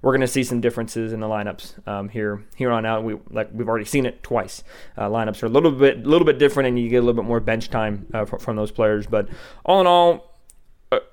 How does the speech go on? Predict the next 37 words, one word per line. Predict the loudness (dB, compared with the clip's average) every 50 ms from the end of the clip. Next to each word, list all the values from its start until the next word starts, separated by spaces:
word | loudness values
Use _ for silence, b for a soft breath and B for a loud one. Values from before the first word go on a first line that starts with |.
| -20 -20 -20 -20 -20 -20 -20 -20 -20 _ -20 _ -20 -20 -18 -8 -2 2
an | 2 4 4
unsatisfying | 4 2 2 4 4 4 4 4 2 2 2 2 2 4
game | 4 2 2
'cause | 2 0 2
it | 2
was | 2 2
a | 2
loss, | 2 2 2 4 2 2 0 -2
and | -6
the, | -6 -6 -6 -10 -12 -12 -12 -14 -18 -20 -20 -16
that | -10 -10 -6
we | -6 -6 -4
saw | 0 2 4 6 6 4 4
the | 2 2
offense | 2 2 0 2 0 0 0 0 -4 -8 -12 -16 -18 -20
struggle | -12 -2 2 2 4 4 4
like | 4 2 2 2
we | -2 0
haven't | 2 2 2 2 -2
seen | -4 -4 -4
them | -4
struggle | 0 2 0 2 2 0 0
in | 0
a | 0
very | -2 -2 -2 2 4 6 6 6 4
long | 2 2 0 0 -2 -6
time. | -6 -4 -4 -4 -4 -6 -8 -12 B B B B B B B B
Uh, | -6
obviously, | -4 -2 -2 -2 -2 -4 -6 -6 -8 -8 -8 -12 -18 -20 -20 -20 _ -20 -20 _ -20 _ _ _ _ _ _ _ -20 -20 -16 -8
zero | 0 4 6 6 6
runs | 6 4 2 2 0 0 -4
and | -8 -6
three | 0 0 0 4
hits | 6 4 4 4 2
in | -4 -2
nine | 0 0 2 0
innings | 0 -2 -2 -4 -6 -12 -14